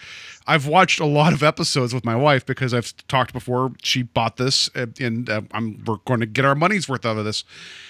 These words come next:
A lot of these episodes pinball from point to point, and they just, like, you're like, "Don't think about it, just go."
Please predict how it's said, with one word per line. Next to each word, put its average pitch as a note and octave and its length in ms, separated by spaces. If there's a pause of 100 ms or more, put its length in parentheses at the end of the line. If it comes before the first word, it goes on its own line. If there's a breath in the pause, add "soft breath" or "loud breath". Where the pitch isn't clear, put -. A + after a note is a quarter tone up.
(120)
A F3+ 80
lot F#3 240
of B3 60
these F#3+ 140
episodes F3 400
pinball C#3+ 680
from A2+ 260
point E3 260
to B2 60
point, C3 380
and A#2+ 160
they C#3 100
just, B2+ 180
like, C3 160
you're D3+ 120
like, C#3 180 (400 loud breath)
"Don't F3+ 220
think F3 180
about D3+ 240
it, C#3 140
just B2+ 260
go." G2+ 320